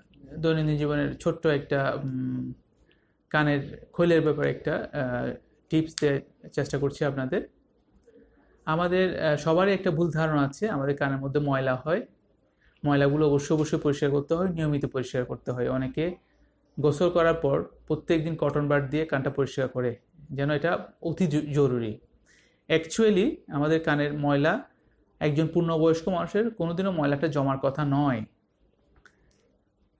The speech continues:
শতকরা একজন দুজনের যাদের এক-, অতিরিক্ত কানে ময়লা প্রোডাকশন হয়, যেটা আমরা সেরোমেন বলি, ওয়্যাক্স, অতিরিক্ত যদি ময়লা সৃষ্টি হয় কারো কার-, কোনো প্যাথোলজিক্যাল কারণে, তাদের শুধু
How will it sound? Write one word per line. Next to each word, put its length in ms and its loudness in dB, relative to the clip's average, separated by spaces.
শতকরা 460 2
একজন 300 2
দুজনের 440 -2
যাদের 280 0
এক-, 560 -8
অতিরিক্ত 480 2
কানে 260 -2
ময়লা 300 0
প্রোডাকশন 440 -2
হয়, 180 0
যেটা 300 -4
আমরা 320 -2
সেরোমেন 520 0
বলি, 340 -2
ওয়্যাক্স, 500 -4
অতিরিক্ত 500 0
যদি 420 -2
ময়লা 640 -2
সৃষ্টি 440 0
হয় 200 2
কারো 280 2
কার-, 600 -6
কোনো 160 -2
প্যাথোলজিক্যাল 580 0
কারণে, 340 -4
তাদের 400 2
শুধু 420 -2